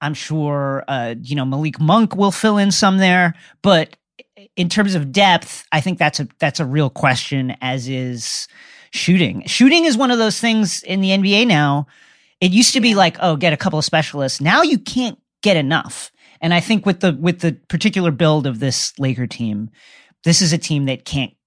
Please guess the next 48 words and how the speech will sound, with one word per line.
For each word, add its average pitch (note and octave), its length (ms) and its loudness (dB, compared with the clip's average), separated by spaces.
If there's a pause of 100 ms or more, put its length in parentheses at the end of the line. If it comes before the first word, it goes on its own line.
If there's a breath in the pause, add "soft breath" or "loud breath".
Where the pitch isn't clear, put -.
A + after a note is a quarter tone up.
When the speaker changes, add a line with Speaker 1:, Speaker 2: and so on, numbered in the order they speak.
(140)
Speaker 1:
get A2+ 180 -4
enough A2 260 -8
shooting. - 540 -12
It'd C#3+ 140 -8
be, D3+ 280 -2
it'll D#3 280 -6
be C#3 80 -2
super G#3+ 320 2
interesting. F#3 380 -2
We're D#3 100 0
gonna B2+ 80 -2
be B2 60 -4
talking D#3+ 280 -2
about F3 220 2
them F3 120 -2
all F3 160 4
season. D3 600 -2 (180 loud breath)
Speaker 2:
Yeah, D#3 300 -8
Speaker 1:
LeBron B2 60 -8
Speaker 2:
definitely. D#3 420 2
Speaker 1:
fired D#3+ 420 2
back D#3 340 2
briefly D#3 380 -2
on D3 160 0
Twitter, D3 600 -2
uh, B2 200 -4 (100)
Speaker 2:
<laughs> B2+ 60 -8
Speaker 1:
about C3+ 300 -4
people D#3 340 -4
who D#3 140 -2
are, C#3+ 260 -4 (220 loud breath)
who D#3+ 80 -6
are D#3+ 80 -2
talking D#3+ 220 2
about F3 120 0
how F#3+ 160 2
old E3+ 220 -2
the D#3+ 80 -4
team D#3 260 -4
is, D#3+ 160 -2
and C3 100 -4
then C#3+ 120 -2
he G3+ 100 0
deleted F#3 420 -2
it, E3+ 240 0
which D3+ 220 -4
was D3 140 0
interesting. D#3 640 -4